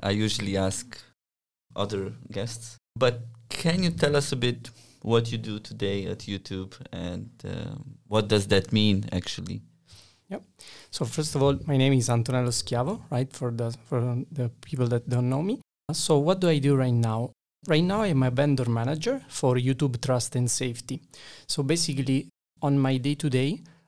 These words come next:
Speaker 2: I work with vendor partners across different
Speaker 1: Mm-hmm.
Speaker 2: locations in, uh, in Europe, and I manage, uh, this operation of vendor partners. So my goal basically is to transfer the knowledge from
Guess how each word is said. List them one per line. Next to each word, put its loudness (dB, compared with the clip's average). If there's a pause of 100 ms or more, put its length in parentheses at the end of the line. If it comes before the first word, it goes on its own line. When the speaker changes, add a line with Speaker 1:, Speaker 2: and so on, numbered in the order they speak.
Speaker 2:
I 0
work 2
with 0 (300)
vendor 2
partners -4 (120)
across 0
different -2
Speaker 1:
Mm-hmm. -6
Speaker 2:
locations 2
in, 2
uh, -4
in 2
Europe, 2 (480)
and 2
I 6
manage, 0
uh, 0
this 2
operation 0
of 0
vendor 0
partners. -6
So 0
my 4
goal 4
basically -2 (100)
is -2
to 0
transfer 0
the 0
knowledge 0
from -2